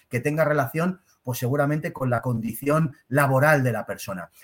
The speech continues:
No olvidemos que, en, si no recuerdo mal, en abril de dos mil veinte, por las mismas fechas,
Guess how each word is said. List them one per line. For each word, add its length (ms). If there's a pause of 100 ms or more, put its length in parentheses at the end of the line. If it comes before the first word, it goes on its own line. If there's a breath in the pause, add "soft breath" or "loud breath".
(120)
No 180
olvidemos 640
que, 240
en, 300
si 140
no 80
recuerdo 360
mal, 120
en 80
abril 260
de 100
dos 160
mil 160
veinte, 300
por 160
las 100
mismas 260
fechas, 340